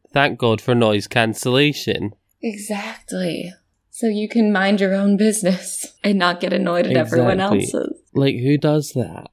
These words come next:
Speaker 1: Fuck off.
Speaker 2: Yeah. No, that, that was something that, like, the dudes on the train here would do, and it's obnoxious as fuck.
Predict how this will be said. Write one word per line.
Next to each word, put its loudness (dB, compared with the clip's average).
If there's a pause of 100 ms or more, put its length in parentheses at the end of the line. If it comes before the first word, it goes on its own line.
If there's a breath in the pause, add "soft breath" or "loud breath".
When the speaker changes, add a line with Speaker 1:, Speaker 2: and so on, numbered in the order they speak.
Speaker 1:
Fuck -6
off. -4 (140)
Speaker 2:
Yeah. -6 (360)
No, -6
that, -4
that -2
was 0
something -2
that, -2
like, -4 (100)
the -2
dudes 2
on 0
the -6
train -4
here 0
would -2
do, 2
and 0
it's -8 (200)
obnoxious -6
as -10
fuck. -2